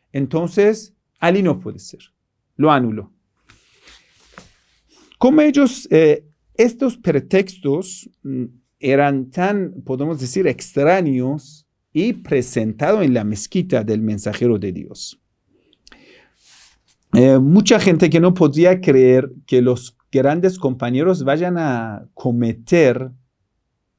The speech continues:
ese, o podemos decir, usurpar el poder o quitar el derecho de Imam Ali alayhi salam, entonces decían, "¿Cómo puede ser?". Entonces, la respuesta era, "Nosotros no hemos usurpado el poder de Ali, lo amamos,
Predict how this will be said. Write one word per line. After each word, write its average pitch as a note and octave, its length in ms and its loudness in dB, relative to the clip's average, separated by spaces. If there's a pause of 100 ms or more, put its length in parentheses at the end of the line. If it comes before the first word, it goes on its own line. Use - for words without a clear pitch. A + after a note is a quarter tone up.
ese, B2 560 0 (140)
o A2+ 360 -6
podemos G2 260 -4
decir, C3+ 140 0
usurpar C3 520 0
el B2+ 180 2
poder B2 580 0 (440)
o A#2 280 0
quitar C3+ 380 -2
el C3+ 140 2
derecho B2+ 320 -4
de C3 100 -2
Imam A#2 100 -4
Ali A#2 200 -4
alayhi A#2 160 -4
salam, C#3+ 360 -4
entonces C#3 360 -6
decían, D#3 200 -6
"¿Cómo D4 280 2
puede D3 240 4
ser?". C3 300 0 (840)
Entonces, D3+ 480 -2 (240)
la C#3 160 4
respuesta F3+ 520 2
era, A#3 280 -2 (360)
"Nosotros A#2+ 500 -8
no A#2+ 260 -4
hemos D3 260 -6
usurpado A2 540 -6
el B2+ 100 -4
poder B2 340 -4
de D3 80 -2
Ali, C#3 440 -4 (240)
lo C#3+ 260 4
amamos, C3+ 800 -2